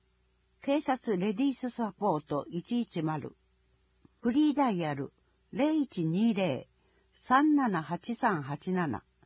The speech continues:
または、電話、零八三九三二の七八三零。二十四時間対応。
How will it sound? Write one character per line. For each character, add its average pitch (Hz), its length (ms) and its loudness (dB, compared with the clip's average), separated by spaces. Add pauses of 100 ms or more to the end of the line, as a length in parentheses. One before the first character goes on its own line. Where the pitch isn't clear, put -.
(280)
ま 180 160 -4
た 185 160 2
は、 131 180 -4 (500)
電 185 280 2
話、 151 180 -2 (240)
零 285 200 2
八 247 300 -8
三 139 300 -4 (500)
九 302 240 0
三 214 360 2
二 190 160 0
の 147 220 -2 (520)
七 240 300 2
八 233 320 -6
三 175 340 0
零。 135 340 -6 (440)
二 285 200 2
十 190 240 0
四 170 160 0
時 185 120 -6
間 160 280 -4
対 147 340 -4
応。 131 320 -6